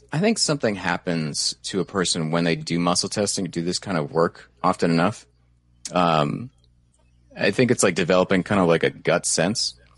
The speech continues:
Um, you know, you can, like, see something and, like,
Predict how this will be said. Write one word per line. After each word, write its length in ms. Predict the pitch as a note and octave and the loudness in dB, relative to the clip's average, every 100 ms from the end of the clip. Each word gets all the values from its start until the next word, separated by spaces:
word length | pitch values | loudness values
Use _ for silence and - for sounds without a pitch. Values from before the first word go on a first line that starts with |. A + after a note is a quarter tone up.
| - _ - | -20 _ -8
Um, 500 | E2+ E2 D2 C2 - - _ _ _ - | -2 0 0 -4 -12 -20 _ _ _ -8
you 100 | E2 | -4
know, 60 | |
you 60 | D2 | -4
can, 180 | - E2 | -4 -2
like, 160 | C#2+ | 0
see 240 | - - E2+ | 0 0 0
something 520 | - E2 - D#2+ D2 | 0 0 0 0 0
and, 140 | - | -2
like, 320 | C#2+ C2+ - | -2 -2 -4